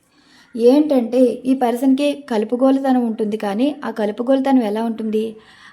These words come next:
మంచి వాళ్ళని ఒకలా చూస్తారు, చెడ్డ వాళ్ళని ఒకలా చూస్తారు. కానీ మీ పర్సన్ వచ్చేవరకు ఏమవు-, ఏమవుతుందంటే మంచి వాళ్ళు చెప్పే మాటలు చేదుగా ఉంటాయి, మంచిగా అనిపించవు, కోపం తెప్పించేలా ఉంటాయి.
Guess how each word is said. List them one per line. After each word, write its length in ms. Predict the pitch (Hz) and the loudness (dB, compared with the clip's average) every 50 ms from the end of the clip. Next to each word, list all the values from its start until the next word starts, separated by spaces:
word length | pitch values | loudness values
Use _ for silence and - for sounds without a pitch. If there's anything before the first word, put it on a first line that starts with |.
| _ 214 | _ -6
మంచి 300 | 220 220 220 214 - 254 | -4 -4 -4 -4 -2 0
వాళ్ళని 260 | 262 262 262 262 254 | 4 6 6 6 4
ఒకలా 360 | 208 196 190 208 208 214 220 - 226 | 2 -2 -4 -4 -4 -6 -6 -8 -10
చూస్తారు, 560 | 214 - - - 214 214 220 240 269 269 - - - _ _ - 240 | -12 -10 -10 -8 -6 -4 -4 -4 -4 -6 -8 -14 -20 _ _ -6 -6
చెడ్డ 160 | 220 208 220 | -4 -4 -4
వాళ్ళని 240 | 220 220 226 254 262 | -4 0 0 0 0
ఒకలా 240 | 262 214 208 208 208 214 | 0 -2 -4 -6 -6 -6
చూస్తారు. 400 | 202 196 - 208 196 190 - - - _ _ _ _ _ - | -10 -10 -10 -10 -10 -10 -10 -14 -18 _ _ _ _ _ -2
కానీ 160 | 277 277 277 | 0 0 2
మీ 100 | 277 277 | 0 0
పర్సన్ 360 | 262 269 254 254 262 277 269 | 0 0 -2 -2 -2 0 0
వచ్చేవరకు 480 | 262 262 - 262 240 240 240 240 - 240 | 0 0 0 -2 -2 -2 -4 -6 -8 -8
ఏమవు-, 400 | 226 226 233 233 233 226 233 233 | -8 -6 -6 -6 -6 -8 -6 -6
ఏమవుతుందంటే 720 | 220 220 220 226 220 214 226 214 208 208 202 214 254 311 320 339 285 - - _ - - _ - | -6 -6 -6 -6 -8 -8 -8 -8 -6 -6 -6 -6 -6 -6 -6 -8 -12 -18 -20 _ -20 -20 _ -8
మంచి 260 | 226 226 233 226 269 | -4 -4 -2 -2 0
వాళ్ళు 220 | 269 277 277 262 277 | 0 0 0 0 -2
చెప్పే 200 | - 262 - 254 | -4 -2 -4 -4
మాటలు 340 | 233 226 226 220 240 233 233 - | -4 -4 -4 -4 -4 -4 -4 -4
చేదుగా 320 | 220 202 196 202 202 214 220 | -4 -4 -4 -4 -4 -4 -4
ఉంటాయి, 520 | 214 214 208 214 214 220 254 302 285 - - _ _ - _ - | -4 -6 -6 -6 -4 -4 -4 -4 -6 -10 -16 _ _ -14 _ -2
మంచిగా 400 | 247 254 247 240 254 262 247 233 | 0 2 2 0 0 -4 -4 -4
అనిపించవు, 520 | 220 208 214 208 202 - 233 254 302 359 | -4 -4 -6 -8 -8 -8 -8 -8 -8 -8
కోపం 340 | 359 - 320 277 262 240 233 | -6 -4 -4 -4 -2 -2 -4
తెప్పించేలా 520 | 226 214 214 208 208 - - 233 254 262 | -6 -6 -6 -8 -10 -10 -8 -6 -4 -4
ఉంటాయి. 320 | 226 208 202 - 202 196 | -4 -4 -6 -8 -10 -12